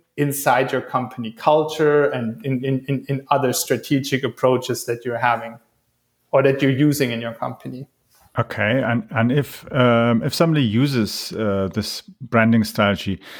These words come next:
Speaker 2: um, how does it differentiate them in performance compared to a company who doesn't care about that,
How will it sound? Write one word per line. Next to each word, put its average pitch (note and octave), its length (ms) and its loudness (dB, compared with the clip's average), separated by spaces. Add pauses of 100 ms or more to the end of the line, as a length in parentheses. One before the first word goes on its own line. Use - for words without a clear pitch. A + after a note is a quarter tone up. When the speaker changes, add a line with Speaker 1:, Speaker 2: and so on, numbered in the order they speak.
(340)
Speaker 2:
um, A2+ 400 2
how D#3 180 2
does D3+ 220 2
it B2 80 -2
differentiate B2+ 840 2
them A#2 300 4 (100)
in A#2 140 4
performance A#2+ 640 2
compared A2 560 0
to G#2+ 240 2
a G#2 80 4
company G#2+ 460 0
who G2+ 420 -4
doesn't G2+ 280 0
care F3+ 200 4
about D2+ 300 0
that, - 260 -6